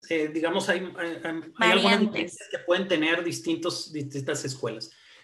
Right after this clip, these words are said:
Speaker 1: Pero, pero aquí lo que, lo que sea, te estoy hablando de una comunidad de ciento veinte adolescentes, que es una comunidad que se considera grande
Speaker 2: Muy
Speaker 1: <laughs>
Speaker 2: grande.
Speaker 1: por el tamaño del, de, de que regularmente se lleva en Montessori.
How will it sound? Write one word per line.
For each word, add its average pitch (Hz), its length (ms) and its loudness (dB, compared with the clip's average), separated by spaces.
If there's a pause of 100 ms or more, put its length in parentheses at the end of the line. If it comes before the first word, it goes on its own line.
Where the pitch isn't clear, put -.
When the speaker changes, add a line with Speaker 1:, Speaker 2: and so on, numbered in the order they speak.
(140)
Speaker 1:
Pero, 196 440 6
pero 196 160 10
aquí 190 240 4
lo 233 260 4
que, 202 340 6
lo 170 180 2
que 185 100 4
sea, 185 320 4
te - 60 -8
estoy 185 180 4
hablando 196 240 6
de 208 60 6
una 208 160 4
comunidad 160 300 2
de 160 40 2
ciento 170 320 0
veinte 170 280 4
adolescentes, 151 680 0
que 143 120 -2
es 135 100 -4
una 156 180 0
comunidad 135 340 0
que 123 80 -6
se - 120 -8
considera 135 400 0
grande 151 640 0
Speaker 2:
Muy 262 220 4
Speaker 1:
<laughs> - 0 -
Speaker 2:
grande. 247 680 4
Speaker 1:
por 143 160 2
el 135 100 2
tamaño 143 400 2
del, 135 380 0
de, 131 320 0
de 131 240 2
que 131 140 0
regularmente 135 580 0
se 139 100 -4
lleva 131 140 0
en 151 60 -2
Montessori. 143 580 -4